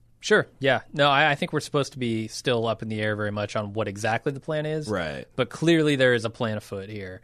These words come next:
Speaker 2: And there's,
Speaker 1: Uh,
Speaker 2: there's,
Speaker 1: from a
Speaker 2: there's
Speaker 1: couple sides.
Speaker 2: And that's the thing, like, I think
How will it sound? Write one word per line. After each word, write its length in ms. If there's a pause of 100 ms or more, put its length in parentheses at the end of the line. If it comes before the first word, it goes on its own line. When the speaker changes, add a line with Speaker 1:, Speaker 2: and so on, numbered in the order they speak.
Speaker 2:
And 160
there's, 220
Speaker 1:
Uh, 20
Speaker 2:
there's, 240
Speaker 1:
from 200
a 40
Speaker 2:
there's 100
Speaker 1:
couple 220
sides. 460
Speaker 2:
And 80
that's 160
the 80
thing, 240
like, 160
I 100
think 420